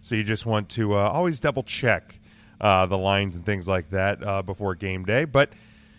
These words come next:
nonetheless, we, uh, we're bringing it here with you each and every week. Again, facebook dot com slash huddle up podcast is where you are. If you're following along on the live video, make sure you give that a like and a share. Make sure you also, um,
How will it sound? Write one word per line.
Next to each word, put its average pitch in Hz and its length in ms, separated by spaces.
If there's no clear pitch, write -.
nonetheless, 175 500
we, 170 220
uh, 160 180
we're 156 160
bringing 151 380
it 135 60
here 151 200
with 143 240
you 165 160
each 135 180
and 139 80
every 131 200
week. 135 240
Again, 131 240
facebook 127 480
dot 120 200
com 123 220
slash 113 220
huddle 104 220
up 98 120
podcast 113 560
is 117 80
where 120 140
you 113 140
are. 113 120
If 120 100
you're 117 60
following 120 380
along 113 280
on 113 60
the 107 60
live 107 280
video, 123 400
make 113 200
sure 120 160
you 110 80
give 104 220
that 123 180
a 139 40
like 110 280
and 107 100
a 101 60
share. 104 400
Make 117 200
sure - 140
you 113 220
also, 139 720
um, 117 500